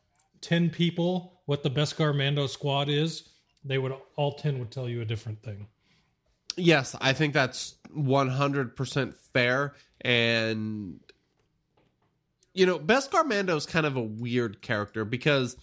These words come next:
Speaker 2: he is a, uh, Hero's Journey character.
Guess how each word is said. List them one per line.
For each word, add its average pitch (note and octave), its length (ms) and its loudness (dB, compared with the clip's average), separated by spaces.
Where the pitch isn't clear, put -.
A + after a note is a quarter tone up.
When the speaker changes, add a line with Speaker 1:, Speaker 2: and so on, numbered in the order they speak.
Speaker 2:
he B3 220 0
is A3+ 260 4
a, E3+ 300 4
uh, B2 320 2
Hero's A#3 420 2
Journey C3+ 300 2
character. A#2+ 580 -2